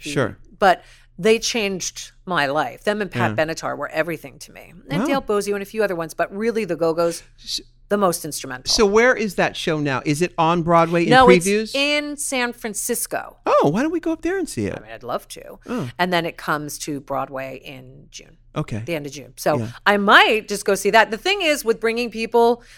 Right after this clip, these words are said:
Speaker 1: you would understand it. My kids don't give a shit about the
Speaker 2: Yeah,
Speaker 1: Go-Go's.
Speaker 2: why should they?
Speaker 1: And they're not gonna wanna.
Speaker 2: Yeah.
Speaker 1: Or maybe they will, 'cause it looks fun. So we'll
Speaker 2: I,
Speaker 1: see.
Speaker 2: you don't wanna see things. Your parents, eh, but give those kids a break,
Speaker 1: I know.
Speaker 2: Michelle.
Speaker 1: I'll let her choose what she wants to see. This is her trip,
Speaker 2: Uh, what,
Speaker 1: really.
Speaker 2: maybe she didn't wanna see any Broadway
Speaker 1: No,
Speaker 2: shows.
Speaker 1: she does. That's why we're going.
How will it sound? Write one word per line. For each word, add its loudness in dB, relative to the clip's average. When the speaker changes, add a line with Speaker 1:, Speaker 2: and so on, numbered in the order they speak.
Speaker 1:
you 4
would 2
understand 0
it. -4
My -2
kids -6
don't -4
give -4
a -6
shit -4
about -2
the -12
Speaker 2:
Yeah, 0
Speaker 1:
Go-Go's. -10
Speaker 2:
why 0
should -6
they? -4
Speaker 1:
And 2
they're 0
not -2
gonna -4
wanna. -6
Speaker 2:
Yeah. -6
Speaker 1:
Or 2
maybe 2
they 6
will, 4
'cause -4
it -4
looks -8
fun. -2
So -2
we'll 0
Speaker 2:
I, 2
Speaker 1:
see. 0
Speaker 2:
you 0
don't 0
wanna -2
see -6
things. -2
Your 0
parents, -2
eh, -6
but -4
give 0
those 2
kids -4
a -6
break, -4
Speaker 1:
I 2
know. -6
Speaker 2:
Michelle. 0
Speaker 1:
I'll 4
let 0
her -4
choose -8
what -12
she -8
wants -8
to -10
see. -8
This -12
is -12
her -4
trip, -12
Speaker 2:
Uh, 0
what, -2
Speaker 1:
really. -10
Speaker 2:
maybe 0
she 0
didn't 2
wanna 0
see -2
any 0
Broadway 2
Speaker 1:
No, 8
Speaker 2:
shows. 4
Speaker 1:
she 4
does. 8
That's 6
why 8
we're 2
going. 0